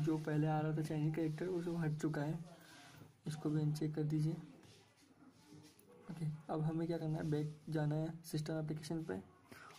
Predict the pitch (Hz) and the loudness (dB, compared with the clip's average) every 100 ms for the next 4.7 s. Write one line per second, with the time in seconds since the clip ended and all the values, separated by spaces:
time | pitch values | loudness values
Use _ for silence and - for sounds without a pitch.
0 | - 160 156 - 156 170 165 151 151 156 | -2 0 2 2 2 2 2 4 4 4
1 | 156 147 156 180 - - - 175 156 160 | 4 2 2 0 -4 -10 -6 -2 0 0
2 | 160 170 170 - - - 156 151 - 147 | -2 -4 -8 -16 -20 -6 0 0 2 2
3 | 151 156 151 151 151 151 156 - - - | 2 2 2 4 4 2 2 -4 -14 -20
4 | - - 156 156 151 151 160 | -20 -6 0 2 2 2 -2